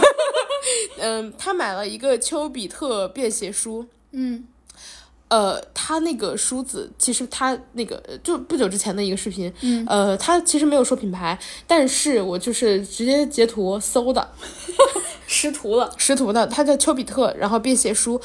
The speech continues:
Speaker 1: 二十二块钱，Papi 他自己买的也是二十多块钱。
Speaker 2: 哦，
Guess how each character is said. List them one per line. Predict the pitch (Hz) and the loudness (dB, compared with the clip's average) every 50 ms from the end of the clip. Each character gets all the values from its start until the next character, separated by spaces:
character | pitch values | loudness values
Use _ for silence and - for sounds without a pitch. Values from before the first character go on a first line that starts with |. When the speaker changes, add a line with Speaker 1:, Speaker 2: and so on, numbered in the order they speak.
| - - - - | -8 -12 -8 0
Speaker 1:
二 | - 202 - | 2 4 4
十 | 262 | 6
二 | 311 320 | 4 2
块 | 311 285 247 | 2 0 -2
钱， | - 214 185 | -2 -2 -4
Papi | 180 - 302 302 302 | -2 0 0 2 2
他 | 254 247 254 | 0 0 0
自 | 254 247 | 0 0
己 | 262 240 | 0 0
买 | 214 165 | 0 0
的 | 165 180 | 0 -2
也 | 175 | -2
是 | 180 - | 0 0
二 | 190 190 | 0 0
十 | 190 190 | 0 -2
多 | 185 | -4
块 | 175 180 180 170 | -4 -4 -4 -6
钱。 | - - - - - - | -6 -8 -10 -10 -4 2
Speaker 2:
哦， | 233 233 240 233 233 226 220 214 208 | 4 6 6 8 6 6 4 4 2